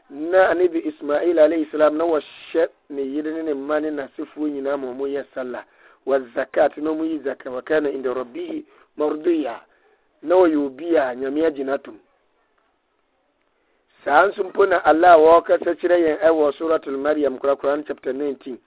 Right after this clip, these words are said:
ne verses a ɛyɛ fifty-nine. Ɔse, "فخلف من بعدهم خلف أضاعوا الصلاة واتبعوا الشهوات فسوف يلقون غيا." Wɔn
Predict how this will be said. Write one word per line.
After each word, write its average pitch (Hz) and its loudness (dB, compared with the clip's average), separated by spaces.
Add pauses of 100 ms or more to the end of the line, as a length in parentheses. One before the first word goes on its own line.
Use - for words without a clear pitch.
(680)
ne 127 -8
verses 139 0 (160)
a 147 2
ɛyɛ 147 0 (680)
fifty-nine. 156 -2 (520)
Ɔse, 175 -4
"فخلف 175 2
من 151 -4
بعدهم 147 0
خلف 156 -2 (220)
أضاعوا 143 2
الصلاة 135 -4 (960)
واتبعوا 147 0
الشهوات 139 -4
فسوف 147 -6
يلقون 127 -6
غيا." 117 -10 (1800)
Wɔn 190 2